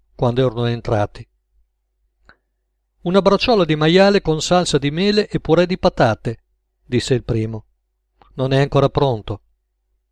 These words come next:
"E allora perché diavolo lo metti sulla carta?"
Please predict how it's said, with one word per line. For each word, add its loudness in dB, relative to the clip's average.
"E -2
allora 4
perché 0
diavolo 4
lo 2
metti -4
sulla 0
carta?" -4